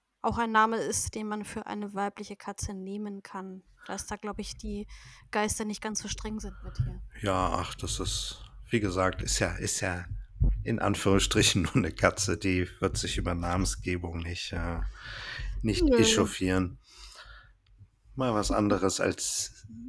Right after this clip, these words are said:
Speaker 2: Simba oder
Speaker 1: Nala.
Speaker 2: Richtig.
Speaker 1: <laughs>
Speaker 2: So heißen die Katzen von meiner kleinen Schwester.
Speaker 1: Ah, ey, sie, wir wollten, also Nala wär auch ein schöner Name gewesen. Wir wollten ja Namen aus der,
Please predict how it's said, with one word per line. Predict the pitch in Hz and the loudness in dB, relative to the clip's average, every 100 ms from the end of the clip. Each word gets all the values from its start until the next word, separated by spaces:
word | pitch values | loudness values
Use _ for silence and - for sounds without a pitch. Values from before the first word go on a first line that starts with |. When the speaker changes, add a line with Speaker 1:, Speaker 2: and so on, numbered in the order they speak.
| 247 | -8
Speaker 2:
Simba | 107 90 87 87 98 95 90 90 | -4 -4 0 4 6 8 8 8
oder | 85 85 82 82 82 80 82 _ _ _ _ _ _ _ | 4 0 -2 -2 -2 -4 -10 _ _ _ _ _ _ _
Speaker 1:
Nala. | 214 185 185 190 208 _ - - | -2 0 -2 -6 -10 _ -20 -16
Speaker 2:
Richtig. | 135 104 95 - 104 87 - | -2 0 2 0 0 0 -2
Speaker 1:
<laughs> | - - - - - - - | -6 -8 -10 -10 -10 -12 -8
Speaker 2:
So | - - | -4 2
heißen | 95 95 95 | 4 4 0
die | 85 | -2
Katzen | - - - - | -4 -4 -4 -4
von | - 101 | -2 2
meiner | 104 - | 2 0
kleinen | - - 107 | -4 0 2
Schwester. | 87 - - - - - - - - - _ _ _ | 2 -2 -4 -6 -8 -8 -8 -8 -6 -10 _ _ _
Speaker 1:
Ah, | - - - - - - 254 | -10 -6 -4 -2 -2 -4 -2
ey, | 262 277 | 2 4
sie, | 262 262 | 4 6
wir | 269 | 8
wollten, | 254 269 269 - | 10 10 8 2
also | 240 254 | 4 6
Nala | 240 262 311 254 | 8 8 8 6
wär | 247 | 4
auch | 294 | 4
ein | 339 | 2
schöner | - 240 233 | 0 0 0
Name | 226 226 233 | 0 0 2
gewesen. | 226 226 226 220 220 220 202 - - - | 0 0 0 0 0 -6 -6 -6 -4 -2
Wir | 226 | 2
wollten | 233 277 277 | 4 6 6
ja | 240 | 4
Namen | 240 233 240 240 | 4 4 4 2
aus | 233 - | 0 2
der, | 240 233 233 226 | 4 4 2 -2